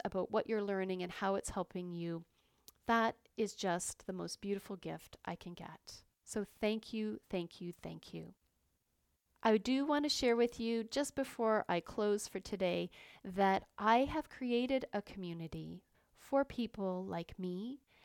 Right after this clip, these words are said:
and like you who are looking to thrive with cancer, who are looking for more than just getting by day by day and are looking for life outside of the doctor's office. I've created a program called Thrive Together,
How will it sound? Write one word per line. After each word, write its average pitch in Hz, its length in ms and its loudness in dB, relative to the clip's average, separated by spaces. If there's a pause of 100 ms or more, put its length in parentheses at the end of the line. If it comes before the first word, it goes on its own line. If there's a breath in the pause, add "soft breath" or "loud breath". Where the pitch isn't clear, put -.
(160 soft breath)
and 226 160 2
like 262 280 -2
you 190 360 -4
who 233 240 -6
are 202 140 2
looking 233 600 -2 (400 loud breath)
to 208 420 -4 (120)
thrive 170 600 -2
with 185 160 -6
cancer, 160 560 -10 (260 loud breath)
who - 220 0
are 214 160 4
looking 214 400 -2
for 240 240 -2
more 180 480 0
than 214 200 -2
just 190 260 -4
getting 170 260 -2
by 170 360 2
day 214 200 2
by 226 180 2
day 175 400 0 (280 loud breath)
and 214 100 2
are 208 80 4
looking 233 360 -2
for 277 200 -4
life 175 440 -2
outside 175 460 0
of 170 120 -6
the 180 60 -8
doctor's 160 460 -8
office. 156 600 -12 (560 soft breath)
I've 190 180 4
created 214 380 2
a 269 40 2
program 208 680 0 (240 soft breath)
called 180 240 -2
Thrive 175 400 0
Together, 202 480 0